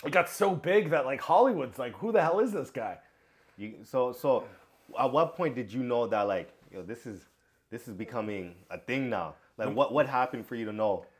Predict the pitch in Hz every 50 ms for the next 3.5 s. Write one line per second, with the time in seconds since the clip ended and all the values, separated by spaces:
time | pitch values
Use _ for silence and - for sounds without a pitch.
0 | _ _ - - 151 143 139 120 156 151 190 214 262 247 - - - - 139 127
1 | 120 107 90 - 110 110 107 101 95 92 90 80 76 78 80 85 90 90 90 87
2 | 85 85 80 73 73 - 117 131 127 131 131 135 123 107 135 131 117 117 113 113
3 | 113 - - - 135 143 143 143 135 113